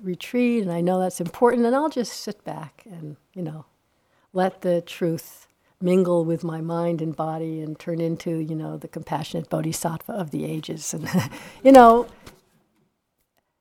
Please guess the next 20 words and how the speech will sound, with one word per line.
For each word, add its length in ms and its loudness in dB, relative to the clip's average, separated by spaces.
it's 120 -4
not 100 2
like 100 0
I 40 2
have 60 -4
to 60 -4
go 120 0
out 80 0
and 80 -10
try, 300 2
try. 340 0
It 80 -2
doesn't 200 2
happen 260 0
that 200 0
way, 160 0
but 140 0
it's 240 0
more 280 2
that, 180 0